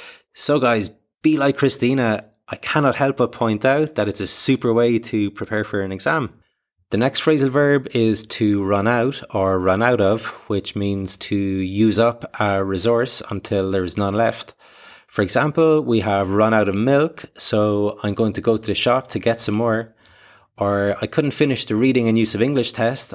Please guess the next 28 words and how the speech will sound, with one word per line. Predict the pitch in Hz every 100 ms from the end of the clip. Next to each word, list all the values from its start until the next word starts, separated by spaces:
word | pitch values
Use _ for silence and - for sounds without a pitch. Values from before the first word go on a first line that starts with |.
| -
I | 107
ran | 110 123
out | 131
of | 120
time." | - 107 131 107 - _ _ _ _ _ _
Or | 101 95 95
maybe | 127 127
in | 123
a | 107
report | 101 - 135 139 120
or | 107
proposal, | - - 135 151 165 160 151
you | 123
could | 110 101
recommend | 107 107 110 110 110
that | 101
a | 101 -
company | 104 107 101 98
has | - 104
sufficient | - 104 - 120 113 101
stock | - - 120 139 -
to | - 113
ensure | 107 - 110 101
that | 98 95
it |
doesn't | - 101 95 92
run | 107
out. | 143 -